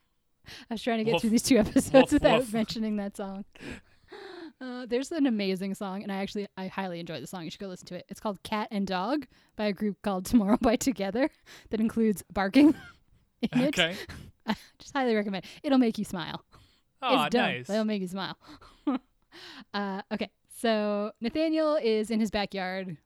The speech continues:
Speaker 1: He s-, doesn't know where the dogs are. He's moping. He's sad that he can't buy his puppy. No feelings about the fact that he's lost people's dogs. Just
Speaker 2: <laughs> No.
Speaker 1: sad about the puppy. <laughs> He finally gets <laughs> tired of sitting around. Uh, so he gets up and he's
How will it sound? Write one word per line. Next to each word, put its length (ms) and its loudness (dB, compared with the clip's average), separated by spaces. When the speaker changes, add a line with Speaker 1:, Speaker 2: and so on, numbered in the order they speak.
Speaker 1:
He 720 -2
s-, 200 -20
doesn't 240 6
know 80 4
where 100 2
the 80 -4
dogs 320 -2
are. 320 0
He's 180 0
moping. 440 0
He's 100 -2
sad 280 0
that 100 0
he 40 -6
can't 200 -4
buy 100 -2
his 140 -4
puppy. 480 -6
No 680 0
feelings 420 -4
about 220 -2
the 60 -14
fact 240 -4
that 80 -6
he's 120 -4
lost 260 -6
people's 280 -8
dogs. 440 -10
Just 260 0
Speaker 2:
<laughs> 0 -
No. 140 -6
Speaker 1:
sad 260 4
about 180 0
the 60 -18
puppy. 600 2
<laughs> 60 -20
He 440 -2
finally 260 4
gets 180 0
<laughs> 0 -
tired 360 6
of 140 6
sitting 300 -2
around. 540 -6
Uh, 340 -4
so 120 0
he 80 8
gets 220 2
up 180 -2
and 100 -4
he's 300 -4